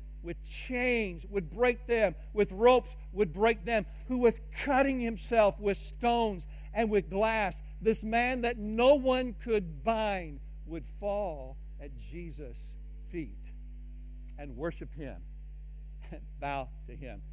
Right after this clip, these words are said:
When they came back, the townspeople, they saw the swine gone. They saw him sitting in his right mind,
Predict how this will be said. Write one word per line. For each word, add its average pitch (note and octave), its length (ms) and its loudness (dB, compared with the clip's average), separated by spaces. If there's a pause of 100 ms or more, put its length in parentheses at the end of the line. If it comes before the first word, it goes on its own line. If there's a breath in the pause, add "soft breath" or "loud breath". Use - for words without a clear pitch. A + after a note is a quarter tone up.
(400)
When E3+ 140 -8
they G#3+ 140 4
came G#3+ 280 -2
back, G#3+ 460 -2
the F3 180 0 (460)
townspeople, G3+ 960 -4 (1300)
they F#3 100 -6
saw A3 280 6
the F#3 100 0
swine G#3 440 -2
gone. F#3+ 200 2
They F#3+ 100 0
saw A3+ 280 6
him G#3+ 280 -2 (280)
sitting - 960 -8 (720)
in D#3+ 80 -8
his D3 180 -8
right C#3 340 -2
mind, A2 600 -8